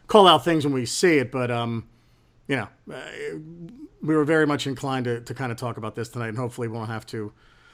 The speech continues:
Thursday when we get back to Twitter questions, baby. I've missed those. It's been almost two weeks.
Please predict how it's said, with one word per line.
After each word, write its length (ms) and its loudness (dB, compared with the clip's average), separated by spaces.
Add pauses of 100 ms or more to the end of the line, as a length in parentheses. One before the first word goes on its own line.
Thursday 540 8
when 120 2
we 120 2
get 340 -4
back 360 4
to 140 4
Twitter 400 2
questions, 580 -8
baby. 320 -4
I've 120 -2
missed 260 2
those. 220 -2
It's 100 -8
been 140 -2
almost 320 -4
two 120 -2
weeks. 440 -4